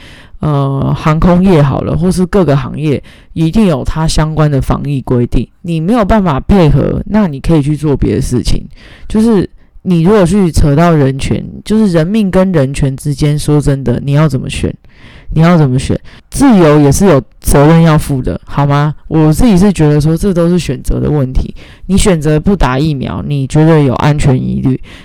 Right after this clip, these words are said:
那你就是在家嘛。那你要承担的就是你没有办法打这个比赛，因为比赛不是你一个人说的算，中间还有涉及很多工作人员的生命安全、观众的安全疑虑等等的。那当然也有些人提出说，为什么不采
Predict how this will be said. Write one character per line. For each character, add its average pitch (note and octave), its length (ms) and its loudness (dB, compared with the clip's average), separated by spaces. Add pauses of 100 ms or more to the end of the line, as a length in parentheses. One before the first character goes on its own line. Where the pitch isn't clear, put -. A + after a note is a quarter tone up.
那 F3 200 0
你 C3+ 60 -8
就 C#3+ 120 -2
是 C#3 440 -2 (140)
在 C#3 180 2
家 A#2 220 -4
嘛。 - 240 -10
那 F3 120 0
你 C#3 140 -6
要 D#3 220 2
承 C#3 280 0
担 D3+ 120 0
的 C#3 120 -4
就 C#3+ 100 -2
是 D3 100 -2
你 C#3 120 -4
没 C#3 100 -4
有 D3 100 0
办 C#3+ 140 -2
法 B2+ 80 -4
打 - 180 -4
这 - 120 -6
个 B2 100 -2
比 - 180 -8
赛， A#2 240 0
因 E3+ 140 -2
为 F3+ 160 0
比 C#3+ 160 -2
赛 F3 200 2
不 - 180 -2
是 E3+ 180 -4
你 D3 160 -8
一 D3 120 -4
个 C#3 180 0
人 C3 160 -2
说 C3+ 200 -2
的 A2+ 140 -2
算， - 260 -4 (240)
中 F3 240 0
间 F3+ 200 0
还 D#3 120 4
有 C3 140 2
涉 D3+ 240 0
及 B2+ 200 -2
很 C3+ 200 0
多 C#3 220 -2
工 D3 280 -4
作 D3 240 -2
人 D3 160 -4
员 - 220 -10
的 - 120 -2
生 C3+ 200 -4
命 C#3+ 240 -6
安 - 180 -8
全、 - 200 -10 (180)
观 D3 260 -4
众 C#3+ 260 -8
的 A2 140 -8
安 C3+ 240 -4
全 F2+ 240 -6
疑 - 180 -8
虑 C3 180 -2
等 F2+ 280 -6
等 D2 220 -8
的。 - 100 -10 (400)
那 G3+ 160 -2
当 F#3+ 220 0
然 D#3 260 -2
也 D3 220 2
有 D3 80 4
些 D#3 160 0
人 C#3+ 140 0
提 C3+ 180 2
出 D3 200 2
说， D3 180 0
为 E3 120 4
什 D3 80 2
么 C3+ 120 -2
不 D3+ 160 0
采 D3 280 0